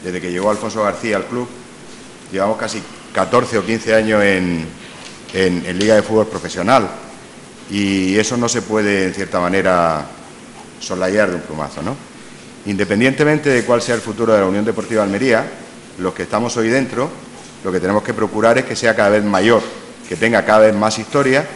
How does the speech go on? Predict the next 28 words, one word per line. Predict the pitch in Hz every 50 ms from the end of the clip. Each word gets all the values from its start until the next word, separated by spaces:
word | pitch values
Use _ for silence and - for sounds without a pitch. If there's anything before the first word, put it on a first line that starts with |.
| - - - - - -
y | 90
que | 90
le | 95 92
pongamos | 92 95 95 101 113 120 123 117
el | 117
listón | 110 107 - 127 120
más | 110 107 107 113 -
alto | 127 123 120 - 143 151 160 - -
a | - 87
aquella | 82 95 101 107 104
gente | - 117 113 - 117
que | 87
venga. | 98 117 139 139 104 80 - - - - - - - - - - - - - - - - - - - - - - - - - - -
Creo | 95 110 131 135
que | 131
el | 135 127
encargo | 117 131 131 135 135 127
que | 123
se | 110 120 110
le | 107
comete, | - 110 120 120 110 120 117 113 107 95 87 -
que | - 98 87
se | - 98
le | 95 98 92
acomete | 90 - 92 92 107 127 - - 101 90 87
a | 85
Miguel | 82 85 90 98
Ángel, | 110 117 - 113 117 139